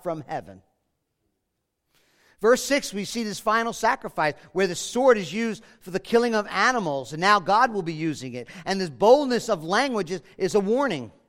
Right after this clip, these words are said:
Verse six. It was Calvin who said, "It is therefore necessary that the judgments of God should be set forth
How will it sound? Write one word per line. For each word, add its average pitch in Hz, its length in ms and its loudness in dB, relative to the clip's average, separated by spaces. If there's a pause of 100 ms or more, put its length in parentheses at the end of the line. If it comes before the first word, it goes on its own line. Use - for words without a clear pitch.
(500)
Verse 156 200 -8
six. - 500 -6 (540)
It 151 40 -12
was 160 100 -6
Calvin 208 400 2
who 175 120 -4
said, 175 340 0 (180)
"It 208 120 6
is 156 180 -4
therefore 269 500 4
necessary 185 1000 -2 (240)
that 175 160 0
the 170 100 -2
judgments 247 720 -2
of 151 260 -6
God 185 420 6
should 160 180 -14
be 151 120 -10
set - 420 -4
forth 196 240 0